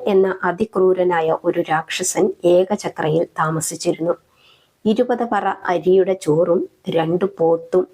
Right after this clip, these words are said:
ഒരു മനുഷ്യനുമാണ് നിത്യേന അവന്റെ ആഹാരം. ഇത് ഗ്രാമവാസികളാണ് ഊഴപ്രകാരം ഭഗന് എത്തിച്ചു കൊടുത്തിരുന്നത്. ഇതിന് മുടക്കം വരുത്തുന്ന വീട്ടിലെ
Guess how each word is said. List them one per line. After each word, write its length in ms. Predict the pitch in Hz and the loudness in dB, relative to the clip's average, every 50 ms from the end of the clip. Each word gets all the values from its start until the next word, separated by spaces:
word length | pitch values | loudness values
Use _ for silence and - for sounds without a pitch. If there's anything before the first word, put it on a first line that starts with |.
| - _ - | -18 _ -2
ഒരു 160 | 175 170 165 | 0 2 2
മനുഷ്യനുമാണ് 1120 | 185 185 160 147 151 160 - - - 214 208 214 208 175 147 143 156 185 - - _ - 160 | 2 0 0 -2 -2 -2 -2 -2 -2 0 0 0 0 -2 -2 -2 -2 -4 -4 -6 _ -6 -6
നിത്യേന 600 | 156 156 _ _ - 214 196 170 156 151 175 190 - - | -6 -6 _ _ 0 2 2 2 2 0 -4 -4 -2 -4
അവന്റെ 340 | 175 156 160 160 156 175 165 | -4 -2 -2 -2 0 0 0
ആഹാരം. 440 | 160 156 156 - 170 165 165 175 - _ _ _ _ _ _ _ _ _ _ _ _ _ _ _ _ _ _ - | 0 0 -2 -2 -4 -4 -2 -4 -6 _ _ _ _ _ _ _ _ _ _ _ _ _ _ _ _ _ _ -2
ഇത് 240 | 226 202 247 247 240 - | 0 0 0 0 -2 -2
ഗ്രാമവാസികളാണ് 1400 | 202 202 185 196 185 190 202 220 226 226 214 202 - - 196 185 185 180 175 - - 165 185 - - _ - 202 | -4 -2 0 0 0 0 -2 -2 -2 -2 -2 -4 -2 -2 -2 0 0 0 -2 -2 -2 -2 -4 -4 -4 _ 0 2
ഊഴപ്രകാരം 880 | 196 208 220 233 254 247 247 - 214 190 160 165 160 160 156 170 - - - | 2 4 4 2 2 -2 -4 -4 -6 -4 -2 -2 -2 -2 -2 -4 -6 -6 -4
ഭഗന് 720 | 160 165 165 160 165 170 170 185 220 - _ _ - 180 | -2 0 0 2 2 2 2 2 0 -2 _ _ -2 -2
എത്തിച്ചു 420 | 170 165 _ - 190 185 - 196 | -2 -2 _ -4 -4 -2 -2 0
കൊടുത്തിരുന്നത്. 640 | 180 165 151 160 - 160 156 151 151 156 147 151 - - _ _ _ _ _ _ _ _ _ _ _ - | 0 0 0 -2 -2 -2 -2 0 0 -2 -2 -4 -6 -8 _ _ _ _ _ _ _ _ _ _ _ -2
ഇതിന് 500 | - 226 220 247 233 269 269 254 - - | 0 2 2 2 2 2 0 -2 0 0
മുടക്കം 540 | 233 214 208 190 226 220 226 - 254 247 240 | 2 2 2 0 -2 -4 -4 -6 -4 -2 -2
വരുത്തുന്ന 460 | 226 202 208 190 - - 196 196 190 | 0 -2 -2 -2 0 2 2 2 2
വീട്ടിലെ 500 | 190 180 175 170 160 - 165 170 175 165 | 2 2 2 2 2 0 0 2 2 0